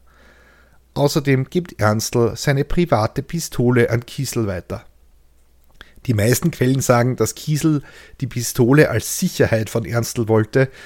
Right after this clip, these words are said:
weil er ihm nicht so recht getraut hat. Ich halte es aber eher für wahrscheinlich, dass Ernstl die Pistole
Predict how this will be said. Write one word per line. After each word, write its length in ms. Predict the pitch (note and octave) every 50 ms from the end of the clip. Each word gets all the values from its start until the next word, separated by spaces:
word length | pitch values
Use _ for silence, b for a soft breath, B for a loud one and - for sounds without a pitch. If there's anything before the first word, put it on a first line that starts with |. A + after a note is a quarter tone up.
| B B B
weil 180 | B2+ C3+ C3 C3+
er 60 | B2+
ihm 180 | A#2+ C3 C3 B2
nicht 200 | B2+ A#2 - -
so 100 | C#3+ A2+
recht 240 | A2+ A2+ - -
getraut 440 | - C3 - - A#2 G2 G#2 - -
hat. 220 | - - - - - - B B B B B B B B B B B
Ich 240 | - G3+ - - F#3
halte 260 | D3+ C#3+ C#3 - C#3+
es 80 | - C#3
aber 180 | A#2+ A2 -
eher 220 | - A#2+ A#2 B2 B2+
für 160 | C3 B2 A2
wahrscheinlich, 560 | A#2 A2 - A#2 A2 G#2+ A2 A2+ A#2 - -
dass 180 | - C3+ - -
Ernstl 560 | - _ A2 A2 A2+ A#2+ - - - C3+ C3
die 120 | - -
Pistole 460 | - - C#3 B2 - - D#3 D#3+ C3